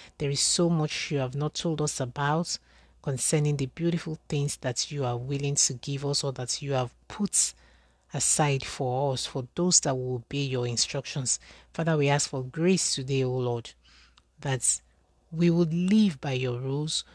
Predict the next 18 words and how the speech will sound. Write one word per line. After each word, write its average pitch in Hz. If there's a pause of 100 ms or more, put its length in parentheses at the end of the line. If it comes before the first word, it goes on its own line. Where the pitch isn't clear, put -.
(180)
we 160
would 147
live 156
by 139
your 123 (640)
script - (100)
and 156
for 143
the 127 (140)
things 170
that -
you 170
have 147
asked 160
us 151
to 151
abstain 196
from 180